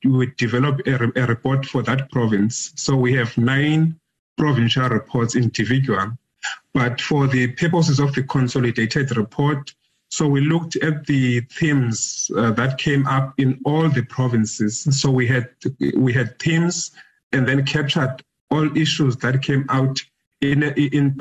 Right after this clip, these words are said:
in, in the provinces under that particular theme. So that's how we, we consolidated the report. And then what the committee should also note is, is the, is the proposals, um, that came from the speakers,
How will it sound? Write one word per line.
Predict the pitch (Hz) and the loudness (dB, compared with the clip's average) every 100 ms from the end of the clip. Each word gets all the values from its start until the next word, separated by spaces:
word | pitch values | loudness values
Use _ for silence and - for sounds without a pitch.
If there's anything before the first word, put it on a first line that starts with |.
| 127 127 | -4 -2
in, | 143 143 | 0 2
in | 147 | 2
the | 139 117 | 2 0
provinces | - 139 123 110 - 110 - | 0 2 2 2 0 -2 -2
under | 139 127 | 0 0
that | 123 127 135 - | 0 -2 -4 -4
particular | 127 120 - 117 113 | -4 -4 -2 0 0
theme. | - 113 113 127 | 0 0 2 0
So | 143 | 0
that's | 123 135 | 0 0
how | 143 | 2
we, | 139 135 127 127 _ _ _ - | 2 2 0 -4 _ _ _ -2
we | 135 | -2
consolidated | 135 127 123 113 104 107 123 110 | 0 0 0 0 0 0 -2 -2
the | 107 | -2
report. | 104 - 135 139 139 - - _ _ _ _ _ _ _ _ _ _ _ - - _ | -2 -2 -2 0 -4 -10 -14 _ _ _ _ _ _ _ _ _ _ _ -16 -16 _
And | 151 | 0
then | 147 160 | 2 2
what | 175 180 | 0 -2
the | |
committee | 139 165 165 - | 0 2 2 2
should | 147 | 2
also | 135 151 165 160 | 2 0 0 2
note | 156 151 139 | 2 0 0
is, | 147 135 - - | 0 0 -2 0
is | 139 135 | 0 0
the, | 135 135 | 0 0
is | 135 | 0
the | - - | -2 -2
proposals, | 139 135 160 160 135 101 107 - - - | 0 0 2 2 2 0 -2 -4 -8 -2
um, | 117 110 107 110 123 151 | 0 2 2 2 -2 -2
that | 131 123 135 | 0 0 -2
came | - 139 127 | -2 0 0
from | - 123 | 0 0
the | 113 | 0
speakers, | 107 - 139 143 156 185 - | -2 -2 -2 0 -2 -2 -8